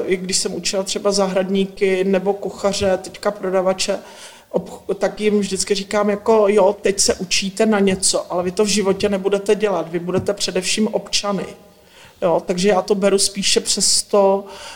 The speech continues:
eh, přes tu jinou roli než tu profesní a, eh, čím více ten předmět, který, jakoby, kterým je provádím, tak, eh, provázím, tak by to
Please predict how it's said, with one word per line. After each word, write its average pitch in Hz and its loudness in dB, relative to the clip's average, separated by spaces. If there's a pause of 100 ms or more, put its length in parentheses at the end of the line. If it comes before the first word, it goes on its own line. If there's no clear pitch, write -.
(140)
eh, 170 4
přes - -2
tu - -2
jinou 233 6
roli 185 4
než 180 0
tu - -4
profesní 190 0
a, 185 -2 (400)
eh, 170 2
čím 196 0
více 190 -4
ten 202 0 (100)
předmět, 185 0
který, 202 -4
jakoby, 185 0
kterým 190 0
je 196 2
provádím, 185 -2
tak, 190 -4
eh, 185 2
provázím, 180 -2
tak 196 -8
by 185 -2
to 185 0